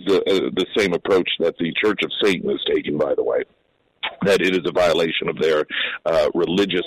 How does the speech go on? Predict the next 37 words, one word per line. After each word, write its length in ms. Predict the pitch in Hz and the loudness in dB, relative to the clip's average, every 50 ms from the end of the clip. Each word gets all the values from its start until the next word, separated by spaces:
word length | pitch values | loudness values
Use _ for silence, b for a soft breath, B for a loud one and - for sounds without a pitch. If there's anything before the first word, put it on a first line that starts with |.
| - - | -6 -4
beliefs. 380 | - 90 85 82 82 78 69 - - | -4 -2 0 0 -2 -2 -2 -4 -6
It's 140 | - - 78 | -6 -4 -4
a 40 | |
religious-based 1120 | 76 69 76 82 85 87 90 95 95 - - 90 90 - 73 67 - 87 82 78 - - - | -2 -2 -2 -2 0 2 2 2 2 2 0 -4 -4 -4 -4 -2 0 0 0 0 -2 -2 0
argument 440 | 82 82 80 80 78 73 69 67 - | 0 2 2 0 -2 -4 -4 -4 -2
they're 160 | - 101 107 101 | 0 0 0 2
making, 480 | 90 80 78 - - 71 78 - - B B B B B B B - | 0 -2 -2 -2 -2 -4 -4 -6 -8 B B B B B B B -2
uh, 180 | - 82 80 78 | 0 2 2 2
when 160 | 80 85 82 | 2 0 0
it 100 | 78 76 - - | -2 -4 -4 -4
comes 240 | 85 80 78 - - - 92 | -4 -4 -4 -4 -4 -2 0
to 140 | 85 78 71 | 0 0 0
abortion. 800 | 67 - - 92 92 85 82 - - - - 71 64 65 71 - B B B B B B B - | 0 0 2 2 4 4 2 2 0 -2 -2 -4 -4 -6 -8 -10 B B B B B B B -6
Uh, 160 | - - - | -4 -4 0
the 100 | 73 92 | 0 2
lawsuit 480 | 95 104 107 113 123 120 - 117 98 95 | 4 4 4 4 4 2 0 -2 -2 0
against 260 | 87 98 95 95 - | 0 -2 -2 -4 -4
the 80 | - - - | -8 -6 -2
state 200 | - 92 92 87 | 0 0 0 0
of 60 | 85 | -2
Missouri 440 | 82 78 76 90 87 82 82 80 82 | -4 -2 0 2 2 4 4 2 2
announced 420 | 82 82 80 85 82 80 - - | 0 -2 -4 -4 -4 -6 -4 -4
yesterday 1000 | 92 - 71 80 87 95 104 113 113 - - 107 101 90 80 80 69 65 67 71 69 | -4 -4 -2 0 2 2 2 2 0 -2 -2 -2 -2 0 0 0 2 2 2 0 0
at 120 | 67 - | -2 -4
Christ 420 | - - - - 92 98 127 127 - - - - - | -6 -4 -2 0 0 0 0 0 -2 -4 -4 -2 -2
Church 200 | 104 - - - - - | -2 -2 -2 -4 -6 -6
Cathedral 560 | 120 107 - - 95 73 73 80 90 90 92 | -6 -6 -6 -4 -4 -4 -2 -2 -2 -2 -2
in 80 | 95 92 - - | -4 -6 -4 -4
Saint 240 | 120 117 117 - - | -2 -2 -2 -2 0
Louis. 480 | 123 139 160 165 175 170 156 - - - - - - - B B B B B B B - - | 0 2 2 2 2 0 0 -2 -4 -4 -6 -8 -8 -8 B B B B B B B -6 -4
So 80 | 65 | -2
the 100 | 73 76 | -2 0
house 420 | - 90 92 104 127 151 170 165 151 | -2 0 0 2 2 2 2 0 -2
of 120 | 160 165 | -4 -2
the 80 | 165 151 | -2 -2
Lord, 720 | 135 123 90 67 67 69 64 - - - - - - - - _ _ B B B B B B B B B B _ _ - - - - - | 0 0 0 0 2 2 0 0 -2 -4 -6 -6 -8 -12 -16 _ _ B B B B B B B B B B _ _ -12 -10 -8 -8 -6
uh, 180 | - - - | -6 -6 -8